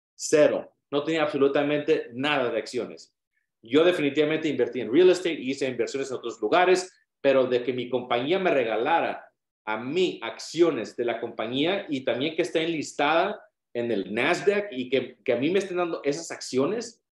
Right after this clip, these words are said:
eso fue algo revolucionario para mí. Entonces vi eso que fue lo más importante.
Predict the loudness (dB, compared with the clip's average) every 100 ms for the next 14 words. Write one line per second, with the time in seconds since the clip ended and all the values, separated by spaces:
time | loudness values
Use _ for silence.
0 | _ -4 -2 0 2 4 2 2 2 4
1 | 2 0 -2 -4 -6 -2 0 2 0 -2
2 | -4 -8 -12 _ _ _ _ -8 -4 0
3 | 0 2 4 4 4 0 -2 -2 0 0
4 | 0 -2 -2 -6 -6 -6 -4 -6 -8